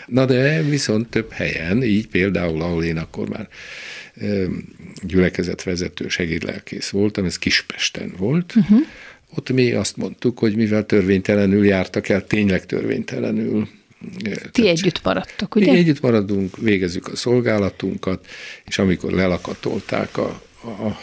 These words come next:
Speaker 1: az imatermünket Kispesten, és kiraktak egy táblát a ablakba, hogy itt megszűnt az Isten tisztelet, aki részt akar venni, az menjen be hatodik kerületi, ö,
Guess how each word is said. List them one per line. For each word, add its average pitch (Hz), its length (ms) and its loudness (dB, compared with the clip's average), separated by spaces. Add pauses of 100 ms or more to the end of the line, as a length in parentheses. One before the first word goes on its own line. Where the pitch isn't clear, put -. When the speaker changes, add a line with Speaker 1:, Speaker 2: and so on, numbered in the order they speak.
(160)
Speaker 1:
az 101 180 -4
imatermünket 101 840 0
Kispesten, - 760 -4
és - 120 -6
kiraktak - 480 -6
egy - 140 -6
táblát 98 460 -4
a - 160 -10 (480)
ablakba, 95 480 0
hogy 98 160 -2
itt 101 140 -8
megszűnt - 440 -4
az 95 140 -4
Isten 98 340 -6
tisztelet, - 560 -6
aki - 360 -8 (240)
részt 87 280 -6
akar - 240 -8
venni, 95 220 -2
az 92 140 -6
menjen 95 380 -2
be 101 240 -6 (100)
hatodik - 420 -8
kerületi, - 580 -8 (640)
ö, - 280 -6